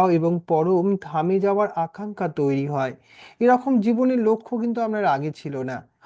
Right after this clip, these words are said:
অন্য কিছুতে হয়তো আপনার আকর্ষণ ছিল, কিন্তু হঠাৎ করে দেখবেন এই ধরনের আকর্ষণ আপনার জীবনে তৈরি হচ্ছে। কোথা থেকে এলো এই আকর্ষণ? এটা কিন্তু কৃষ্ণের কৃপায়। সাত নম্বর, ধৈর্য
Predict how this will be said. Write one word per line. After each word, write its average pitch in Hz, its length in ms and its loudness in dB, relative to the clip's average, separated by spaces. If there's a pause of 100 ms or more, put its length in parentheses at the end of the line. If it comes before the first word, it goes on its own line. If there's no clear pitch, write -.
(280)
অন্য 277 260 4
কিছুতে 208 380 -2
হয়তো 175 300 -2
আপনার 151 260 0
আকর্ষণ 139 540 -4
ছিল, 135 240 -6 (500)
কিন্তু 262 280 2 (160)
হঠাৎ 240 380 -4
করে 262 200 0
দেখবেন 196 380 2 (380)
এই 240 180 2
ধরনের 226 580 0
আকর্ষণ 220 540 -4
আপনার 165 300 -2
জীবনে 143 360 -6
তৈরি 131 340 -2
হচ্ছে। 131 400 -8 (680)
কোথা 190 180 -2
থেকে 190 240 0 (100)
এলো 123 200 -2 (380)
এই 170 140 2
আকর্ষণ? 175 560 -2 (320)
এটা 160 200 0
কিন্তু 143 320 -4
কৃষ্ণের 135 480 -6
কৃপায়। 127 460 -2 (1400)
সাত 233 320 2
নম্বর, 247 340 6 (100)
ধৈর্য 190 380 4